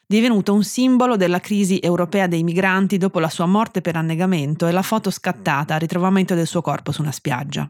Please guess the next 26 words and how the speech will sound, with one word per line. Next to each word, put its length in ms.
Della 240
piccola 320
in 80
tuta 200
rosa 260
non 100
sappiamo 380
nulla, 240
nemmeno 320
il 100
nome. 460
È 120
solo 260
l'ultima 340
vittima 380
di 60
una 120
strage 460
senza 360
fine 380
rispetto 380
alla 120
quale, 440
nel 100
nostro 300
paese, 560